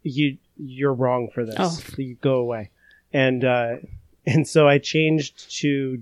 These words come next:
Speaker 1: journalism major, which I was for, like, two years. So I was training to be a reporter, um, and, like, had to learn how to write copy and all that stuff. And learn about newspapers, which I did not read very much. And then after two years, I was like,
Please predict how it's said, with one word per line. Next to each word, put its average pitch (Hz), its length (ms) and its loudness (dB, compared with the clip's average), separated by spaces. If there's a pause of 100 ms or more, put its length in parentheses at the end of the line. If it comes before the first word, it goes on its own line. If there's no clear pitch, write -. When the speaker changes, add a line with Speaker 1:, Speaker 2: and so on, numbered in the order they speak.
(120)
Speaker 1:
journalism 143 600 2
major, 127 320 -2
which 120 200 -4
I 123 80 0
was 120 200 -2
for, 127 140 -6
like, 120 240 -8
two 143 260 -4
years. 123 400 -10 (360)
So - 180 2
I 147 120 6
was 151 200 2 (180)
training 165 560 2
to 127 120 -6
be 123 160 -4
a 113 240 -6 (160)
reporter, 113 640 -6 (720)
um, 104 440 -10 (400)
and, 131 140 -2
like, 131 160 -4
had 143 220 0
to 127 80 0
learn 123 400 -2
how 123 160 -2
to 120 80 -2
write 123 260 -6
copy 117 460 -8
and 113 120 -8
all 113 180 -10
that 110 160 -12
stuff. 107 260 -10 (1040)
And 120 360 -6 (100)
learn 139 300 4
about 127 240 2
newspapers, 151 1000 2
which 135 220 0
I 120 200 -2
did 120 220 -2
not 165 280 4
read 151 240 -2
very 139 240 2
much. 135 520 -2
And 139 140 0
then 135 100 2
after 135 280 0
two 143 140 -2
years, 139 260 0
I 135 80 -2
was 127 120 -4
like, 135 200 -4